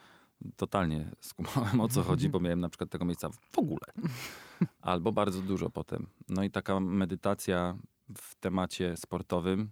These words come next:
Speaker 1: myślę, że daje dużo więcej miejsca między brwiami. Myślę, że troszeczkę spuszcza powietrze z mózgu
Speaker 2: Mhm.
Speaker 1: i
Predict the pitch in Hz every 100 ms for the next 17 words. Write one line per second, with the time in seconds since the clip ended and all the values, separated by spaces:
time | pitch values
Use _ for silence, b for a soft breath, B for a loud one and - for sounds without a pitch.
0 | _ - - 92 92 92 - 90 87 82
1 | 85 85 98 98 90 87 87 90 85 90
2 | 87 - 85 85 87 80 80 80 85 85
3 | 90 113 _ _ B B B B B 95
4 | 104 - 110 95 95 92 - 92 95 87
5 | - 95 92 90 90 90 - - - -
6 | 104 98 - 92 98 87 92 - - 90
7 | 90 95 92 98 107 110 _ - 196 175
8 | 190 240 B B B B B _ - 101
9 | 101 101